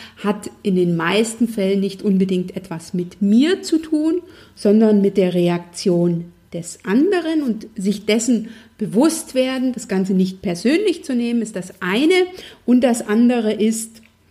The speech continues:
wenn's hart auf hart kommt, dann nehme ich mein Schwert in die Hand wie der Ritter und ich schlage kommunikativ zurück,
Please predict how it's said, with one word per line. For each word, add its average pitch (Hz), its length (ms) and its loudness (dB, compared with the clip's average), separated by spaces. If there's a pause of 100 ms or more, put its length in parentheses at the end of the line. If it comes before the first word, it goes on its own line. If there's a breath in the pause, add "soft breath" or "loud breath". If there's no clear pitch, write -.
(1080 soft breath)
wenn's 175 600 -6 (200)
hart 294 220 0
auf - 180 -4
hart 214 260 -4
kommt, 190 380 -4
dann 185 180 0
nehme 190 240 4
ich 180 240 -6
mein 160 260 -8
Schwert 226 680 0
in 302 180 0
die 311 180 0
Hand 392 320 -4
wie 294 100 -2
der 285 220 -6
Ritter 302 420 -6 (600 soft breath)
und 240 480 2 (340)
ich 233 340 0
schlage 185 480 -4
kommunikativ 190 1000 -4
zurück, 214 580 -2